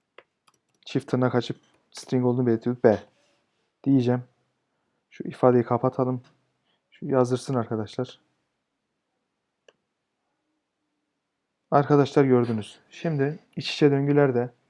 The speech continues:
A x'in içine gitti. Önce bir geldi. Şimdi birdeyiz arkadaşlar. Bir. İlk döndüğünde bir geliyor. Sonra B. İkinci döngüye girdik. B,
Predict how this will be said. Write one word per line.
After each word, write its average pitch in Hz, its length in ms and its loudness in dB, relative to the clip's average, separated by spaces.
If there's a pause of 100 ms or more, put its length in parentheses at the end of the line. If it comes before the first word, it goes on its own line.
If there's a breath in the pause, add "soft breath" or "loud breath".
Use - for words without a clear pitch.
(2000 soft breath)
A 151 260 12
x'in 147 340 -2
içine 156 280 2
gitti. 139 440 -2 (580)
Önce 143 360 4
bir 135 120 6
geldi. 107 320 2
Şimdi 156 280 -6
birdeyiz 131 440 6
arkadaşlar. 110 540 -4
Bir. 123 240 -2 (580)
İlk - 240 -6
döndüğünde 113 440 -2
bir 123 100 2
geliyor. 104 380 -2 (920)
Sonra 160 560 6
B. 143 320 6 (600)
İkinci 139 380 0
döngüye 123 320 4
girdik. 110 380 -4
B, 143 240 4